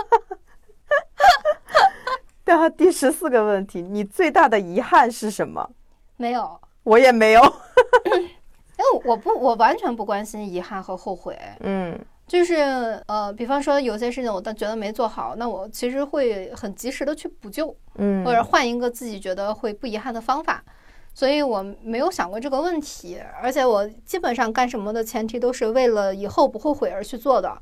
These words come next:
Speaker 1: 嗯。
Speaker 2: 所以现在回想起来，收获远远大于遗憾。不过如果说有什么午夜梦回，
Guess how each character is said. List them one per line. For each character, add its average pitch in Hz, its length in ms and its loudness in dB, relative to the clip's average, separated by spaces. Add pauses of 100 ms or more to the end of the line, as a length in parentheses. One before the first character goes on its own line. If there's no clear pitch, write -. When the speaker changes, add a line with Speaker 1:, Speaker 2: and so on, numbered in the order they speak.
(100)
Speaker 1:
嗯。 202 260 0
Speaker 2:
所 233 160 0
以 349 80 2
现 370 140 -2
在 339 140 0
回 277 180 0
想 269 200 -2
起 277 180 -6
来， 202 360 0
收 330 200 -2
获 320 180 0
远 220 180 0
远 202 160 -6
大 240 220 0
于 220 240 -6
遗 220 240 -10
憾。 - 320 -8 (480)
不 277 100 -8
过 370 120 6 (200)
如 277 180 0
果 262 140 4
说 262 260 4
有 220 220 0
什 220 100 -10
么 233 220 0
午 226 240 -2
夜 277 240 0
梦 285 320 2
回， 247 500 0